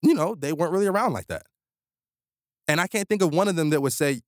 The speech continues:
"Yeah, I would take a bit more of a simple life to have, have had to have spent more time with my mom or dad." Right? Because we keep using these European standards to define life for ourselves.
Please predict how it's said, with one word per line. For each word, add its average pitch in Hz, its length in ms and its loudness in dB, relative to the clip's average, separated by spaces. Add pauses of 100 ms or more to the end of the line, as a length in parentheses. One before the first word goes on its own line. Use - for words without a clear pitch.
(140)
"Yeah, 160 280 2
I 131 100 2
would 165 140 -2
take 160 180 -4
a 139 80 0
bit 131 240 -2
more 147 120 0
of 135 60 -2
a 127 60 -4
simple 139 300 -2
life 131 380 -2
to 127 160 -2
have, 120 120 -6
have 117 260 -2
had - 200 -6
to - 80 -4
have 117 140 -2
spent 131 240 -2
more 123 120 0
time 120 220 -4
with - 0 -
my 107 80 -2
mom 110 200 0
or 107 40 -4
dad." 104 220 -4 (3000)
Right? 160 240 0
Because 151 260 0
we 160 60 -4
keep 185 160 -6
using 185 220 2
these 131 180 2
European 165 400 2
standards 160 380 -2
to 135 60 -8
define 151 340 -2
life 180 180 0
for 110 140 -4
ourselves. 87 480 -8